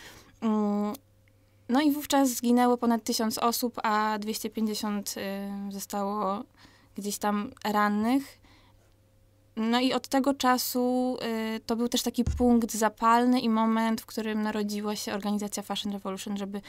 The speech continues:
po pierwsze upamiętnić, y, tę katastrofę, ofiary tej katastrofy i gdzieś tam zwrócić uwagę na to, co rzeczywiście dzieje się w tej branży i jak to wygląda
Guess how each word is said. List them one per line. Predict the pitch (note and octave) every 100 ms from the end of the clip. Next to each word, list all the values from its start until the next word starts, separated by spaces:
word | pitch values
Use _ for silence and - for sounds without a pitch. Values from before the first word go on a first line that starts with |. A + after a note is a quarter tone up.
| - -
po | -
pierwsze | A#3 A3+ -
upamiętnić, | - G#3+ A3+ A#3+ A#3 G#3 G3 - -
y, | - G3 F#3+ F#3+ G3 -
tę | G3+ G3 G3+ G#3 - _ _ _
katastrofę, | - G3 G3+ - A3 A3+ A#3+
ofiary | G#3+ G#3+ G#3
tej | G#3
katastrofy | G3+ G#3 G#3 A#3+ A#3 C4
i | G3+
gdzieś | G3+ A3
tam | - G#3+
zwrócić | G#3 G#3 G#3
uwagę | G3+ G#3 G3+ G3+
na | G3+
to, | - G3 G3 G3+ - - -
co | A3
rzeczywiście | A3 A#3 A3 - G3
dzieje | G3
się | G3
w | G3+
tej | G3+
branży | G3+ A3 A3 G#3
i | G3+
jak | G3+
to | G#3
wygląda | G3 G3 G3 G3 G3 G3